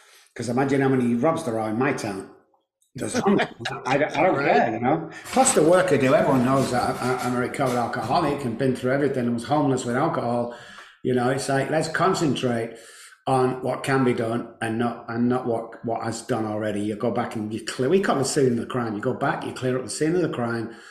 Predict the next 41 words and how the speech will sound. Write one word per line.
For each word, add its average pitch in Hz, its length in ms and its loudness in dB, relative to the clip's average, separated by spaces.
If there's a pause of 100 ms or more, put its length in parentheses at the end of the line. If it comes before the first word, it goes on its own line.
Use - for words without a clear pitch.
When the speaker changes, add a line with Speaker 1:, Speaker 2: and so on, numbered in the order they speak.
(280)
Speaker 1:
you 104 100 -4
make 147 160 0
sure 147 160 0
you're 127 160 4
good. 113 440 -4 (460)
You, 117 100 -6
you 127 140 -2
act, 131 200 -4
you 127 120 -2
act 143 180 -2
a 147 60 0
good 135 180 0
Samaritan 123 720 -2
every 127 260 0
single 117 340 0
day, 113 240 -4
like 113 180 -6
the 104 80 -8
book 107 220 -8
says. 117 380 -8 (400)
And, 113 320 -4
uh, 117 240 -2
you 117 100 -6
go 131 260 2
on 113 200 -2
and 123 160 0
you 120 120 2
help 113 140 -4
as 110 100 -8
many 120 180 0
people 143 220 0
as 165 100 -2
you 165 80 -8
can 127 220 0
and 120 100 -2
you 120 80 2
have 120 140 0
fun 123 240 -4
along 117 260 -2
the 117 80 -2
way. 127 340 0